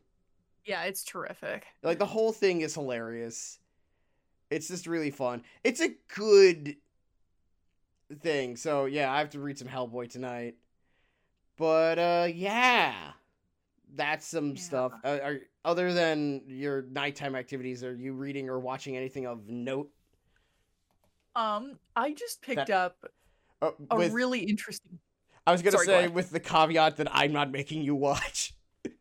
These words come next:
Speaker 1: I'm, I'm actually, I picked up an interesting find at the library yesterday,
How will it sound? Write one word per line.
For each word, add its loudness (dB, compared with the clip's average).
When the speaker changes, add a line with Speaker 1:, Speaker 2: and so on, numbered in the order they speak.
Speaker 1:
I'm, 4
I'm 2
actually, -2
I -2
picked -10
up -10
an -8
interesting -8
find -4
at -4
the -2
library -4
yesterday, -4